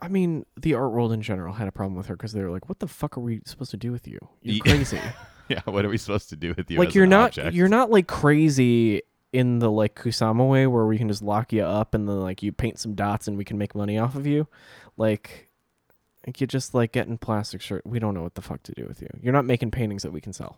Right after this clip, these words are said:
Speaker 2: Right, right.
Speaker 1: Where's your pumpkin, bitch?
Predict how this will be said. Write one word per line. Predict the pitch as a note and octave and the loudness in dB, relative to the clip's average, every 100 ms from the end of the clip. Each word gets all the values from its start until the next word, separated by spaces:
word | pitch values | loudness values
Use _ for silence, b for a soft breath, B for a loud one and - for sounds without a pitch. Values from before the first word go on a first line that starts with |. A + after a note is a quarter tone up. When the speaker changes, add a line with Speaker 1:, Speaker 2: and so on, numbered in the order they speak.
| E2 | -14
Speaker 2:
Right, | C#2 B1 G#1+ | -12 -12 -12
right. | B1 B1 b b b _ _ _ - | -14 -14 b b b _ _ _ -4
Speaker 1:
Where's | B2+ B2+ | 0 2
your | B2+ | 0
pumpkin, | A#2+ A2 F#2+ F2 | 0 -4 -6 -8
bitch? | F2 F#2+ - | -8 -8 -10